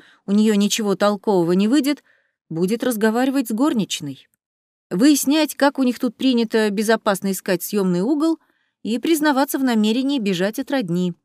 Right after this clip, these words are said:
Вот прямо на обратном пути к дому и начнёт. Дорога у них длинная, посторонних ушей нет. Все тебе условия для заговорщических дел. "Ну, ни пуха мне, ни пера уже",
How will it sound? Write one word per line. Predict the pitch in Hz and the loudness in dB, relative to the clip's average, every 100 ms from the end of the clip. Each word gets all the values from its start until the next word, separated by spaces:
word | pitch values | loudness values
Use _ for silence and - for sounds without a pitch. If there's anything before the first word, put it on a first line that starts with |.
| _ _ _ _ - | _ _ _ _ -2
Вот | 214 - | -2 2
прямо | 240 220 | 2 4
на | 220 | 4
обратном | 226 220 202 190 | 2 2 0 0
пути | 185 - 240 | -4 -4 -4
к | |
дому | 190 254 208 | 2 2 2
и | 190 | 0
начнёт. | 185 - 156 143 - _ _ - | -2 -4 -8 -10 -12 _ _ -2
Дорога | 196 214 196 170 | 2 2 0 0
у | |
них | 170 156 147 | -2 -4 -2
длинная, | 180 214 180 185 226 269 - _ _ - | 2 4 4 2 0 -2 -8 _ _ -10
посторонних | 185 - 208 302 269 | -6 -2 0 0 -2
ушей | 165 - 254 | -4 0 2
нет. | 240 185 190 - _ _ - | 2 2 0 -4 _ _ -16
Все | - 339 339 | 0 2 4
тебе | 294 285 | 2 2
условия | 311 294 294 320 269 202 | 2 2 2 4 4 2
для | 208 214 | 2 0
заговорщических | 202 202 208 208 294 277 - 277 - 269 - 294 185 | 0 0 2 4 2 0 -4 -4 -4 -4 -2 -4 -2
дел. | 160 190 190 _ _ _ _ _ _ _ _ _ _ _ _ _ _ _ _ _ _ - | 0 0 -2 _ _ _ _ _ _ _ _ _ _ _ _ _ _ _ _ _ _ 0
"Ну, | 262 403 349 294 _ _ _ _ _ - | 2 4 2 -2 _ _ _ _ _ -8
ни | 349 370 | -4 0
пуха | 330 285 262 | 0 2 2
мне, | 226 220 214 185 - | 2 2 2 -2 -6
ни | 185 | -4
пера | 185 190 175 175 | 0 0 2 2
уже", | 156 143 143 | 0 -4 -8